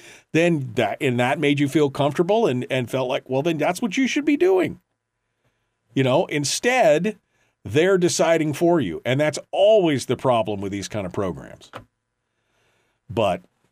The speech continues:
you know, you, you, we're, this is the world we live in right now, and we're just, I'm gonna navigate it as best I can and, uh, and make it work.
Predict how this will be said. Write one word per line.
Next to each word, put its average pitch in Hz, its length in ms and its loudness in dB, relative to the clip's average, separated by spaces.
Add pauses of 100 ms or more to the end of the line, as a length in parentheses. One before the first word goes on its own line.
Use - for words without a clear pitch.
(100)
you 98 140 -4
know, 90 300 -4
you, 107 220 -8
you, 120 120 -4
we're, 120 200 0
this 156 220 0
is 190 120 0
the 175 80 2
world 185 240 4
we 175 140 4
live 175 180 2
in 185 120 2
right 175 220 2
now, 180 420 0
and 113 460 -2 (140)
we're 123 140 2
just, 131 340 -4
I'm 113 200 -4
gonna 131 180 0
navigate 139 500 0
it 135 120 0
as 110 140 -2
best 131 320 0
I 139 140 4
can 90 400 -4 (300)
and, 98 420 -4
uh, 98 220 -2
and 107 180 -2
make 110 160 0
it 113 120 0
work. 87 360 -8